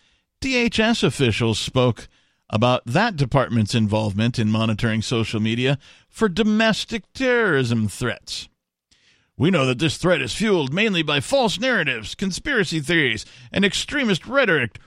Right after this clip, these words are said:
read through social media and other online platforms," one of the officials said. "And that's why we're kicking off engagement directly with social media companies." <laughs> Great.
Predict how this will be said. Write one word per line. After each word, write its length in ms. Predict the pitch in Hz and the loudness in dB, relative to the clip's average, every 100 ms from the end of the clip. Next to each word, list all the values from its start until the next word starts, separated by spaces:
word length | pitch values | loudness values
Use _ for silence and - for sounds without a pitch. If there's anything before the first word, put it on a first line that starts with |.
| _ | _
read 200 | 233 247 | 0 2
through 200 | 196 196 | 2 -2
social 460 | 165 247 269 - 240 | -2 0 -2 -2 -2
media 440 | 220 214 208 208 - - - | 0 2 2 2 0 -10 -4
and 220 | 147 160 | -2 0
other 300 | 175 202 170 - | 0 2 0 0
online 400 | 196 180 170 139 | -2 0 0 0
platforms," 760 | 139 156 120 135 123 101 - | 0 0 0 -2 -2 -4 -6
one 120 | 101 104 | -2 -2
of 80 | |
the 100 | 101 | -2
officials 420 | 98 107 98 101 - | -4 -4 -4 -4 -2
said. 380 | 147 175 143 - _ _ _ - | 0 0 0 -6 _ _ _ -8
"And 100 | 147 | -2
that's 220 | 262 214 | 0 2
why 180 | 220 208 | 2 2
we're 160 | 185 160 | 2 0
kicking 380 | - 247 202 196 | 0 0 0 0
off 240 | 190 160 | 0 0
engagement 580 | 151 143 170 143 160 117 | -2 2 2 0 -2 -4
directly 560 | 131 147 165 - 151 131 | -4 -2 -4 0 2 2
with 160 | 127 - | 0 0
social 340 | 147 117 120 | 0 0 -2
media 320 | 117 113 104 | -2 -2 -4
companies." 640 | 98 98 - 62 - - _ _ _ _ 107 | -4 -6 -6 -12 -20 -20 _ _ _ _ -12
<laughs> 320 | 107 _ - | -12 _ -16
Great. 260 | 90 64 | -14 -14